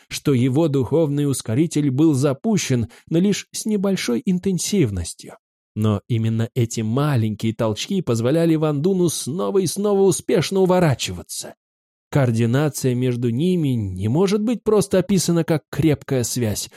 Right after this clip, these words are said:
Они были практически как один и тот же человек.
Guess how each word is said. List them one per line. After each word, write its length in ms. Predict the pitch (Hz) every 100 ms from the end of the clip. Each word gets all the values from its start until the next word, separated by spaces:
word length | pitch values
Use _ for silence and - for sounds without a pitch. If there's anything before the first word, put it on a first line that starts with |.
| -
Они 220 | - 127 151
были 220 | 165 175
практически 720 | 175 156 - 208 202 - 208
как 240 | - 196
один 420 | 190 143 147 220 214
и 60 |
тот 300 | 208 208 190
же 160 | 151 180
человек. 640 | - 175 160 123 95 -